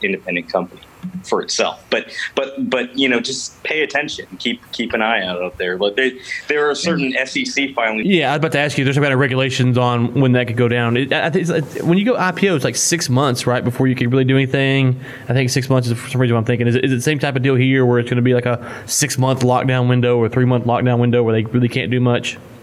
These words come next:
Speaker 1: Yeah, yeah, th-, there'll definitely be a, a filing for their new stock ticker symbol and
Speaker 2: Right.
Speaker 1: for their new company and everything. But, but, like,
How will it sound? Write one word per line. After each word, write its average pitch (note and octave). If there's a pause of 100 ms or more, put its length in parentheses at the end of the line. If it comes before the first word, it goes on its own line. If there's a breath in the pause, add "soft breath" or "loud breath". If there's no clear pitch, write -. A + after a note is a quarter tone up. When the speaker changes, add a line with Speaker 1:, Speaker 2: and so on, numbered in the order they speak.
(520 loud breath)
Speaker 1:
Yeah, F3+
yeah, C3
th-, B2
there'll D3
definitely D3
be B2
a, -
a A2
filing A2+
for A2
their G2
new G2+
stock -
ticker A2
symbol G#2
and F#2
Speaker 2:
Right. G#2+
Speaker 1:
for F2+
their -
new F#2
company F#2+
and F#2
everything. F#2
But, - (280 loud breath)
but, C#3+
like, C#3